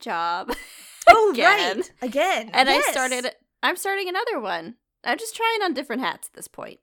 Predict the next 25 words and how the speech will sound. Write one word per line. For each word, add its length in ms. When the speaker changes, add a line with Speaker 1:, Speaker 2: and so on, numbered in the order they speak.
Speaker 1:
We'll 120
see 220
what 320
fits. 480
<laughs> 40
We'll 120
see 160
if 80
I 80
can 80
find 160
some-, 240
most, 320
find 240
myself 480
a 60
cool 240
hat. 260
Speaker 2:
If 160
the 60
Speaker 1:
I've 80
also 160
got 160
Speaker 2:
shoe 60
Speaker 1:
my 320